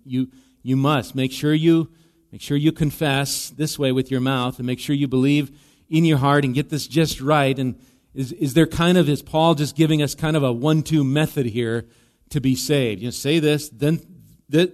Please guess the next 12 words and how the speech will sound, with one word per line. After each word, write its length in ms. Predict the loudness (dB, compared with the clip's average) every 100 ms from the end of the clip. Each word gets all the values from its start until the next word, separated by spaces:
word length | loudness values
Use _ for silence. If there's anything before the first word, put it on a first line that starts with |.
| -4
the, 300 | -2 -2 -4 _ -4
make 180 | -4
sure, 440 | -2 0 2 2 -2 _ _ -10
then 280 | -2 0 2
you 220 | 2 4
are. 340 | 2 -2 -6 -18 _ _ _ _ _ _ _ _ _ _
Couple, 340 | -2 2 0
couple 340 | 0 -6 -6 -6
thoughts 500 | 0 2 2 -2 -10
on 220 | -8 -8 -8
this. 280 | -10 -10
The, 120 | -10